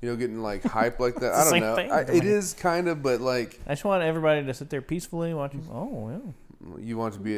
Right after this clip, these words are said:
Speaker 1: a, like, a, a, like, Japanese fight fans,
Speaker 2: Yes.
Speaker 1: basically, where they're just, like, real respectful
Speaker 2: <laughs> Yeah,
Speaker 1: of
Speaker 2: like,
Speaker 1: the art and just like, "Oh."
Speaker 2: Oh, he transitioned.
Speaker 1: Oh,
Speaker 2: Light
Speaker 1: yeah,
Speaker 2: clapping.
Speaker 1: light clap, yeah,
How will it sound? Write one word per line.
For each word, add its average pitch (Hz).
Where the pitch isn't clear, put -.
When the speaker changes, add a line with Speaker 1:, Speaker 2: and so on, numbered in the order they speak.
Speaker 1:
a, -
like, 95
a, 95
a, 82
like, 101
Japanese 101
fight 95
fans, 80
Speaker 2:
Yes. 160
Speaker 1:
basically, 85
where 90
they're 92
just, 92
like, 80
real 165
respectful 143
Speaker 2:
<laughs> -
Yeah, 135
Speaker 1:
of 131
Speaker 2:
like, 127
Speaker 1:
the 95
art 98
and 87
just 85
like, 73
"Oh." 117
Speaker 2:
Oh, 160
he 156
transitioned. 143
Speaker 1:
Oh, -
Speaker 2:
Light 123
Speaker 1:
yeah, -
Speaker 2:
clapping. 107
Speaker 1:
light 87
clap, 78
yeah, 80